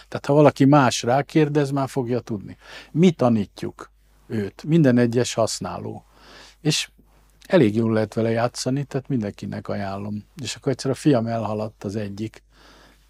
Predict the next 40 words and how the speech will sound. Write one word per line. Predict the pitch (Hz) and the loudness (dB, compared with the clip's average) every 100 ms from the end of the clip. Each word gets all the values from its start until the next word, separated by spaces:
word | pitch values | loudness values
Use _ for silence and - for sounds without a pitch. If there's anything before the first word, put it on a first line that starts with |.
| - | -16
ott | 113 | -6
a | 107 | -2
dolgozószobánál, | 101 131 135 127 127 - 123 120 120 | 2 2 4 2 0 0 -2 -2 -2
amikor | 120 113 107 | -6 -4 -4
ezt | 107 - | -4 -4
csináltam, | - 135 143 - 143 | -4 -2 -4 -6 -10
és | 127 | -10
aztán: | - - 190 180 | -14 -6 -4 -4
"Mivel | - 143 104 | -4 -2 -2
foglalkozol?" | - 104 104 - 123 170 | -4 -8 -8 -8 -8 -6
Mondom: | 190 180 165 | -4 -4 -2
"Játszom | 156 123 - - 104 | -2 -2 -6 -10 -8
a | 104 - | -10 -12
mesterséges | 104 - 98 - 104 98 - | -14 -14 -14 -14 -14 -12 -12
intelligenciával." | 107 - 104 107 107 - 107 107 113 - - - | -12 -12 -12 -12 -14 -12 -12 -12 -14 -16 -20 -4
"Tudod, | 135 151 160 | 2 2 4
mi | 190 | 2
az?" | 113 98 - - - - | 0 -4 -10 -20 -20 -18
"Hát | - | -4
ne | 208 | 0
viccelj, | 147 101 - 113 | 2 0 -2 -2
az | |
osztálytársak | 139 - 117 - 110 - 113 | -2 -2 -4 -4 -6 -6 -4
ezzel | 113 98 98 | -4 -4 -6
írják | 101 101 104 - | -6 -6 -8 -8
az | 92 | -10
eszéket." | 98 - - 95 - - - _ _ _ _ _ - | -8 -10 -10 -12 -14 -16 -18 _ _ _ _ _ -4
"Hogy | 180 185 | 0 0
tudják?" | - 98 98 101 - - - | 0 -8 -8 -10 -14 -20 -2
"Hát, | 202 | 0
hogy | - 190 | 4 6
beírják, | 190 175 123 117 110 | 8 8 8 4 2
kérünk | 151 131 110 107 | 4 4 2 -2
egy | 107 | -2
esszét | 113 104 - 101 | -2 -4 -6 -6
Madács | 113 107 101 104 - | -4 -4 -4 -6 -4
Imréről, | 180 185 180 175 180 | -2 -2 -4 -4 -4
és | 165 | -4
valamit | 147 117 87 95 - | -2 -2 -2 -8 -14
kiad." | - 101 - 110 | -14 -14 -14 -18